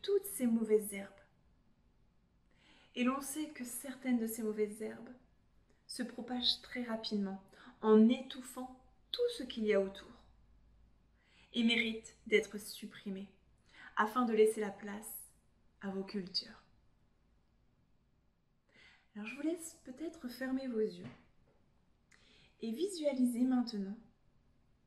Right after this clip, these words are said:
l'état de votre jardin intérieur, tel qu'il est à l'heure actuelle. Peut-être qu'il y a encore de nombreuses mauvaises herbes, limitant les espaces de verdure,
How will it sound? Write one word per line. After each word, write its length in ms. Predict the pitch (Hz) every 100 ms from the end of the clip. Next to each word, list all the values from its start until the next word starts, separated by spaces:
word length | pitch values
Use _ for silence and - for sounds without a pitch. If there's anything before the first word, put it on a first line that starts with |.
| _ _ -
l'état 340 | 214 226 254
de 100 | 240
votre 320 | 202 196 - 202
jardin 460 | 202 208 208 214 - 214
intérieur, 580 | 208 202 180 180 - - _ _ _ _ _ _ _ _ _ _ _ _ _ _
tel 220 | 311 294 -
qu'il 240 | - 202
est 880 | 196 - - - - _ _ _ -
à 40 | 185
l'heure 180 | 180
actuelle. 340 | 190 196 - - - _ _ _ _ _ _ _ _ _ _ _ _ _ - _ _ _ _
Peut-être 380 | - 220 220 220
qu'il 160 | - 214
y 60 | 214
a 60 |
encore 300 | 214 214 240
de 100 | 208
nombreuses 540 | 202 214 226 233 233 220
mauvaises 360 | 202 196 - -
herbes, 120 | - - _ _ _ _ _ _ _ _ _ _
limitant 420 | 208 214 214 226
les 180 | 220 214
espaces 320 | 196 - 202
de 80 | 202
verdure, 320 | 196 196 196